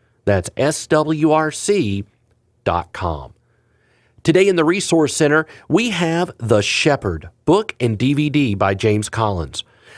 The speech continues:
These resources have been so well received by the listeners to Watchmen on the Wall, we want to make sure that you have them. In the book and D V D,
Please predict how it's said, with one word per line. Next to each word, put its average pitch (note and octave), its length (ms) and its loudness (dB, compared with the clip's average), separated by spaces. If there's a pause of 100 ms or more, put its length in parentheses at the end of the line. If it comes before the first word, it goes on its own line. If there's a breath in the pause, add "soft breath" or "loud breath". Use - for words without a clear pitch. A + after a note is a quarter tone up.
(120)
These C#3+ 200 2
resources C#3 600 0
have C3 120 -2
been B2 200 0
so - 340 0
well G3 300 0
received C#3+ 680 -2
by A2 160 0
the G#2+ 120 0
listeners G#2+ 460 0
to G#2 80 0
Watchmen A2+ 380 0
on A2+ 80 0
the G#2+ 60 -2
Wall, G2+ 420 0 (300 loud breath)
we D#3 100 4
want A#3+ 140 4
to A3+ 40 0
make G3 200 0
sure C3+ 480 2
that C3+ 240 -2
you F#3 260 -4
have G2 280 -2
them. D#2 180 -8 (720 soft breath)
In B3 120 4
the C4 100 0
book G3 260 2
and F3 180 0
D D#3 160 -2
V D3 160 -2
D, A2 360 0